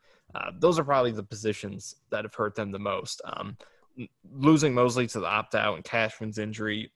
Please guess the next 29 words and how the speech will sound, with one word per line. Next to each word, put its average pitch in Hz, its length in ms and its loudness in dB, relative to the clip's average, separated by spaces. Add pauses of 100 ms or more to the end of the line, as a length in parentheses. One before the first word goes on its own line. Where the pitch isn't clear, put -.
has 117 140 -12
made 117 160 2
them 110 140 -6
thin 107 280 -2
at 80 80 -4
inside 113 420 0
linebacker. 107 640 -2 (280)
Uh, 85 140 -2 (200)
cornerback 127 640 2
besides 110 460 0
Austin 101 500 -2
has 98 380 -4 (320)
not 104 240 0
been 113 100 -2
good. 110 240 2
E-, 139 140 -10 (100)
even 196 240 0
Austin 117 400 2
has 107 160 -4
struggled, 104 640 0
uh, 87 280 -4
since - 300 -4
the 101 100 -8
first 104 320 -4
game, 92 280 -8
especially 110 420 -4
with 107 100 -10
missed 107 220 -6
tackles. - 520 -6